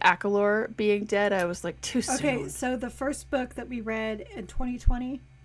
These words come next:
Speaker 2: was Lords of Silence.
Speaker 1: Yes, that I do remember. Um, but then
Speaker 2: And
Speaker 1: I felt like we read an Andy Clark one
Speaker 2: we
Speaker 1: very
Speaker 2: did. Fist
Speaker 1: close
Speaker 2: of the
Speaker 1: after
Speaker 2: Im-,
Speaker 1: that.
Speaker 2: uh, Fi-, Fist of the Imperium. It was, like, two months after that.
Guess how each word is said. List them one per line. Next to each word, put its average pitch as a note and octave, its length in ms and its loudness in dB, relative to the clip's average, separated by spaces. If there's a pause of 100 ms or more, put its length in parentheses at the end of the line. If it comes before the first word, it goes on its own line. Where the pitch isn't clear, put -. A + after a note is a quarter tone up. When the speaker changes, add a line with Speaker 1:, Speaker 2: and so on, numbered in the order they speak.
(500)
Speaker 2:
was A3 300 -6
Lords G#3+ 240 -6
of G3+ 80 -14
Silence. - 640 -16 (800)
Speaker 1:
Yes, - 320 4 (420)
that A3+ 60 8
I A#3+ 80 12
do A#3 140 4
remember. G#3+ 520 6 (580)
Um, F3 380 10
but F#3+ 40 -2
then B3 100 6
Speaker 2:
And A#3+ 80 10
Speaker 1:
I A#3 60 10
felt C4+ 160 6
like D4+ 120 0
we C4+ 120 2
read A3+ 260 6
an G#3 120 -2
Andy G#3 220 0
Clark G#3 320 0
one F3 80 2
Speaker 2:
we C#4 80 2
Speaker 1:
very G#3+ 220 4
Speaker 2:
did. G#3+ 160 -2
Fist - 100 -16 (140)
Speaker 1:
close G#3+ 140 2
Speaker 2:
of A#3+ 40 -6
the F#3+ 60 2
Speaker 1:
after A#3 120 2
Speaker 2:
Im-, A#3 100 -2
Speaker 1:
that. - 200 0 (180)
Speaker 2:
uh, A#3+ 220 0
Fi-, D4+ 340 -4
Fist C#4+ 280 -6
of C4+ 60 -4
the B3 160 -4
Imperium. G#3 580 -8
It - 60 -16
was, A3 140 -12
like, G#3 180 -12
two A3+ 180 -10
months G#3 320 -8
after - 300 -10
that. - 240 -10